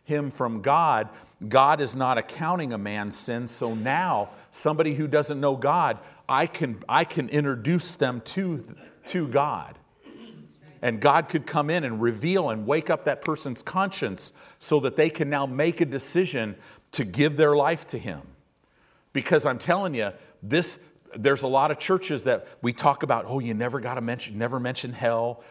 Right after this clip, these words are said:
Don't talk about the blood." No, no, no, we have to. 'Cause hell is a real place. It was never designed for man to go there. God doesn't even send anybody there.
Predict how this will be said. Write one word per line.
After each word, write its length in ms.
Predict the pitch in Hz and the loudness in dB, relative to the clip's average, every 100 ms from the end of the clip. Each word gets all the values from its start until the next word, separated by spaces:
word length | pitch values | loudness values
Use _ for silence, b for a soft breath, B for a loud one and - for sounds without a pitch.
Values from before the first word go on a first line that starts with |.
| B - | B -2
Don't 180 | 131 | -2
talk 280 | - 131 123 | -2 -4 -2
about 200 | 131 123 | -2 -2
the 60 | 120 | 0
blood." 220 | 127 131 B - | 0 0 B 0
No, 180 | 165 196 | 2 2
no, 120 | 202 | 2
no, 120 | 190 | 2
we 200 | 160 165 | 2 -2
have 380 | 120 175 208 - | -2 -4 -4 -6
to. 340 | - 113 69 - - _ b b b b b b - | -6 -6 -6 -12 -20 _ b b b b b b 2
'Cause 220 | 160 - | 2 4
hell 300 | 190 196 185 | 4 6 4
is 120 | 156 | 4
a 60 | 156 | 0
real 400 | 135 180 185 180 | 2 4 4 4
place. 760 | - 180 143 82 - - - B B B | 0 0 0 -4 -6 -6 -12 B B B
It 180 | 160 135 | -2 2
was 260 | 139 - | 2 2
never 520 | 135 139 165 175 190 | -4 -2 0 2 2
designed 600 | 156 170 147 156 156 165 | 2 2 2 0 -2 -4
for 160 | 151 143 | -2 -2
man 340 | 127 147 160 147 | 0 -2 0 -2
to 80 | 131 | 0
go 300 | 123 160 170 | 2 4 4
there. 340 | 196 214 214 B B B - 104 | 2 2 -2 B B B -12 2
God 380 | 156 208 220 143 | 6 6 4 4
doesn't 320 | 139 151 156 | 2 0 -4
even 240 | 170 185 | -2 -2
send 420 | - - 240 233 | 0 0 0 2
anybody 480 | 175 131 113 104 98 | 2 2 0 0 0
there. 320 | 90 85 87 | -4 -4 -6